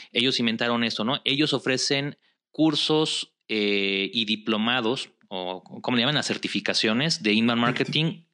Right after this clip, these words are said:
de manera gratuita, que son muy buenos para arrancar, eh, pero pues lleva bastante tiempo y en realidad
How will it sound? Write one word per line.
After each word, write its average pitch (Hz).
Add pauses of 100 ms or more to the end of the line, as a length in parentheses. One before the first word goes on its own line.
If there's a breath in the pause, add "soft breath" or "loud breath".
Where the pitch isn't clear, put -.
(120)
de 113
manera 127
gratuita, 113 (340 loud breath)
que 123
son 147
muy 160
buenos 147 (320)
para 110
arrancar, 110 (1000 soft breath)
eh, 107
pero 107
pues 101
lleva 120
bastante 120
tiempo 131
y 107
en 104
realidad 113